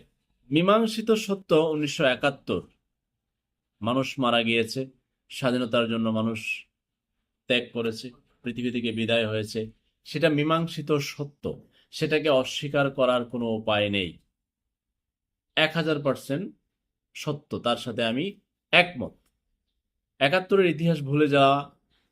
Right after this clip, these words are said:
তার মানে বাংলাদেশকেই তো ভুলে যাওয়া। কিন্তু তিনি পরবর্তীতে যে কথা বললেন যে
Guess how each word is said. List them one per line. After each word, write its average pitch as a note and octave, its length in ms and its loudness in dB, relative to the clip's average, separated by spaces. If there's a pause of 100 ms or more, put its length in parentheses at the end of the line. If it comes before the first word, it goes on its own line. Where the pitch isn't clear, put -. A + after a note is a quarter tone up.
(380)
তার C3+ 120 4
মানে C#3 140 2
বাংলাদেশকেই C3+ 580 -2
তো F3 100 -2
ভুলে G#2+ 220 -2
যাওয়া। D#2+ 220 -8 (280)
কিন্তু G3 200 -2
তিনি G#3+ 260 0
পরবর্তীতে G3 640 4
যে G#3 180 0
কথা D#3 280 -2
বললেন B2 460 2 (600)
যে A2 580 2